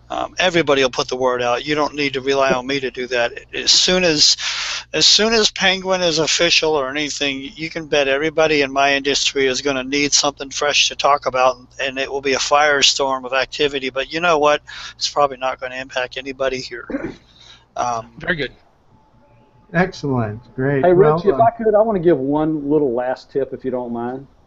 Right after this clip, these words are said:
Speaker 3: Absolutely.
Speaker 4: Um, a lot of you folks out there in the real estate land love to have my featured listings with your listings rotating through,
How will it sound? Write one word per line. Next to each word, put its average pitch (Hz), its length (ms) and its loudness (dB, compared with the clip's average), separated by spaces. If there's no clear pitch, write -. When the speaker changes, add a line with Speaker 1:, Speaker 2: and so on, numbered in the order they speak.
Speaker 3:
Absolutely. 165 760 0
Speaker 4:
Um, 147 400 6
a 151 80 2
lot 190 280 8
of 202 120 6
you 175 280 0
folks 165 360 2
out 143 220 2
there 143 220 4
in 131 100 -2
the 127 60 -4
real 131 160 0
estate 123 240 -4
land 120 320 -8
love 165 400 6
to 151 100 -2
have 139 400 -2
my 131 400 -2
featured 147 520 -4
listings 120 580 -6
with 117 180 -8
your 143 220 0
listings 131 440 0
rotating 127 840 -2
through, 127 580 2